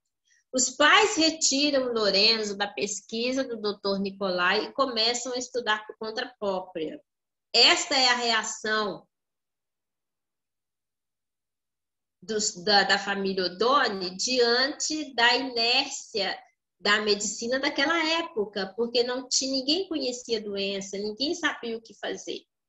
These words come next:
né? E os pais não aceitando uma única oportunidade, uma única chance,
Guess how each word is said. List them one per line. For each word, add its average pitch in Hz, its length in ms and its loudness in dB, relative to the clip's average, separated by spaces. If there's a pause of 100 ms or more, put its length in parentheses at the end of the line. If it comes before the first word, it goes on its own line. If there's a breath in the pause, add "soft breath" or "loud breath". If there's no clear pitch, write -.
(160)
né? 196 300 -6 (760)
E 349 140 6
os 427 160 6
pais 302 320 6
não 311 140 0
aceitando 247 1000 -2
uma 233 320 4 (120)
única 311 440 0
oportunidade, 208 1300 0
uma 214 220 -4
única 285 400 -2
chance, 208 960 -2